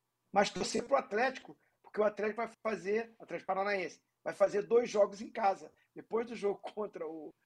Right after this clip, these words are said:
o Atlético, ele joga em casa contra, possivelmente, os rivais do Atlético Mineiro também.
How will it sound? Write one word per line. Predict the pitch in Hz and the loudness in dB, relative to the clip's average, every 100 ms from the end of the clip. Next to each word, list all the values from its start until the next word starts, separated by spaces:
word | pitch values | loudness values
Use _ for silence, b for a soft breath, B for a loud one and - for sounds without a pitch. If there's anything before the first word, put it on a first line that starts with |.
| _ - | _ -12
o | 180 - _ - | -10 -10 _ -20
Atlético, | - 160 - _ _ _ - | -10 -10 -10 _ _ _ -2
ele | 185 196 | 0 4
joga | 208 247 | 4 4
em | 285 | 0
casa | 254 208 240 269 - _ | 0 4 4 4 -10 _
contra, | 226 262 330 330 392 392 _ _ | -6 -4 -4 -6 -6 -6 _ _
possivelmente, | 233 208 196 190 220 226 226 262 | -6 -6 -8 -8 -8 -6 -10 -10
os | 311 | -12
rivais | 254 254 269 196 214 254 - b b | -6 -4 -4 0 2 0 -6 b b
do | 190 | 2
Atlético | 240 208 220 - 269 | 2 2 -4 -6 -10
Mineiro | 311 277 277 | -2 0 0
também. | - 381 285 262 262 | 0 2 2 0 -8